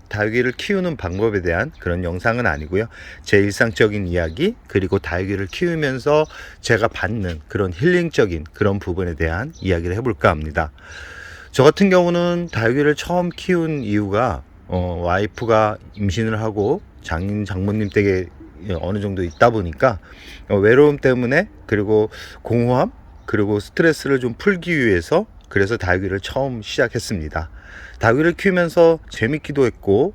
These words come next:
그리고 다육이로 인해서 또 힘들기도 했고, 그리고 다육이로 인해서 새로운 사람을 만나기도 했고, 또 새로운 사람 때문에 상처를 받기도 하는, 그러면서 식물을 키우면서 그런 스트레스를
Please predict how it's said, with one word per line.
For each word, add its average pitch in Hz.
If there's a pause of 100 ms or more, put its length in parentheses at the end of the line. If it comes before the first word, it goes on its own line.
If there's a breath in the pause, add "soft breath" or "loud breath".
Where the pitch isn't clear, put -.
(120)
그리고 101 (260 loud breath)
다육이로 110
인해서 101
또 120
힘들기도 165
했고, 69 (260 loud breath)
그리고 104
다육이로 110
인해서 98
새로운 170
사람을 131
만나기도 95
했고, 175 (340 loud breath)
또 101
새로운 160
사람 147
때문에 92
상처를 139
받기도 82
하는, 90 (720 loud breath)
그러면서 139
식물을 170
키우면서 139
그런 113
스트레스를 123